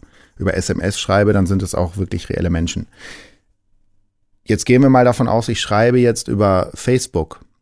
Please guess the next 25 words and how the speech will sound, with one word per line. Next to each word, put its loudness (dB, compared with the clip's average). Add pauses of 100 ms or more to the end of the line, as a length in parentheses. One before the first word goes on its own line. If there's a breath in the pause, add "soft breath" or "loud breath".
(120)
Da 0
hab 0
ich -6
ja 0 (500)
du -8
hast -6
ja 0
gerade 2
schon -2
gesagt, -2
das -6
Ghosting. 0 (340 loud breath)
Das -4
Gleiche 0
ist -4
ja 2
nicht 0
nur 2
auf, 0
auf -4
Männlein-Weiblein-Beziehungen 2
zu -8
transportieren, 0
sondern 2
auch 0